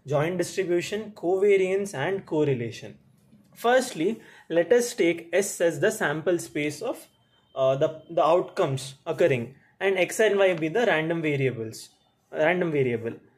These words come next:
So the coin is tossed thrice. So there are three, uh, you know, combinations. There are three outcomes and outcome, there are three outcomes and two power three combinations.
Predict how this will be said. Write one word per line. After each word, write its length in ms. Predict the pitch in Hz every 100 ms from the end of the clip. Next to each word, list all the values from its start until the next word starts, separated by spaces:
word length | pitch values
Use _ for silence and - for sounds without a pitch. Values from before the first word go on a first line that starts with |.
| _ -
So 560 | - 220 202 196 - -
the 180 | 151 190
coin 360 | 190 190 220 240
is 220 | 233 -
tossed 480 | 170 170 196 - -
thrice. 420 | 180 139 170 - _ _ _ _
So 160 | - 196
there 180 | 190
are 200 | 208 208 - -
three, 440 | 196 233 240 - 143
uh, 340 | 151 147 143
you 140 | 170 190
know, 120 | 185
combinations. 840 | 170 185 202 190 147 135 113 - -
There 380 | - 123 143 160
are 280 | 190 226 - - _ _ _ _ -
three 180 | 226 202
outcomes 720 | 180 220 - 165 202 233 - _ -
and 300 | 170 202 180
outcome, 600 | 165 170 233 208 - 160
there 160 | 175
are 80 | 208
three 260 | 208 233 233
outcomes 640 | 170 135 - 160 226 - _ _ _ -
and 400 | 156 180 190 170 - _ -
two 120 | 214 220
power 260 | 208 196 185
three 260 | - 247
combinations. 960 | - 180 180 180 160 139 113 104 -